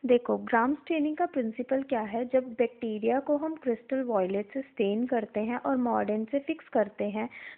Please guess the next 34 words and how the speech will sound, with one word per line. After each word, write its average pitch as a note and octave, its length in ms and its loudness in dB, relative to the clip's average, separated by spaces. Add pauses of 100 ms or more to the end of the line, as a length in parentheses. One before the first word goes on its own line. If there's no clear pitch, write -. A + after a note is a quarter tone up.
तो D4+ 60 0
कुछ D#4+ 300 -2
bacteria D4 480 2
ऐसे A#3+ 360 2
होते C4 260 2
हैं C4+ 100 0
जो D4+ 100 -2
primary A3 500 0
stain B3 360 0
को B3+ 140 -2
retain G3+ 440 -2
कर B3+ 160 0
लेते B3+ 340 0
हैं C#4 180 0
और D4 160 -2
कुछ D#4+ 300 -6
ऐसे A3 320 0
होते B3+ 300 -2
हैं C#4 220 -2 (420)
जो C#4+ 140 4 (100)
alcohol A3+ 460 2
से C#4 160 2
decolorize G#3 760 0
हो F#3+ 40 -4
जाते E3+ 360 -10
हैं। E3 180 -12 (500)
ठीक D4 160 0
है? C#4 120 2 (240)
तो E4 60 0
जब D#4 260 0
bacteria, B3 680 2 (540)
bacteria A#3 580 0
पे C#4 200 4
हम D4+ 220 2